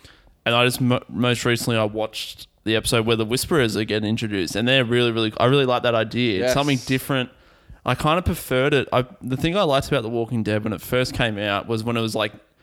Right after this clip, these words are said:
Speaker 1: humans versus the zombies.
Speaker 2: Yeah, yeah.
Speaker 1: Not
Speaker 2: It,
Speaker 1: so
Speaker 2: it's
Speaker 1: much
Speaker 2: well away from that
Speaker 1: humans
Speaker 2: now.
Speaker 1: versus Inhumans all the time. Like, that's what I kinda got over. So I liked how pretty much the end of season eight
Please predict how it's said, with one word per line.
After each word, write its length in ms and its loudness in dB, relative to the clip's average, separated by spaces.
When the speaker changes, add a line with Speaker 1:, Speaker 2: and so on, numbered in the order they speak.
Speaker 1:
humans 440 2
versus 580 0
the 100 2
zombies. 560 -2
Speaker 2:
Yeah, 260 -4
yeah. 160 -4
Speaker 1:
Not 160 2
Speaker 2:
It, 60 4
Speaker 1:
so 60 2
Speaker 2:
it's 100 6
Speaker 1:
much 160 4
Speaker 2:
well 220 4
away 180 4
from 180 -2
that 120 4
Speaker 1:
humans 260 2
Speaker 2:
now. 60 -2
Speaker 1:
versus 300 2
Inhumans 580 0
all 200 2
the 60 2
time. 320 2
Like, 140 -2
that's 200 -2
what 80 0
I 80 2
kinda 240 -2
got 140 -2
over. 500 -2
So 140 -4
I 60 2
liked 280 0
how 220 2
pretty 180 2
much 260 -2
the 180 -2
end 180 2
of 120 0
season 340 2
eight 320 2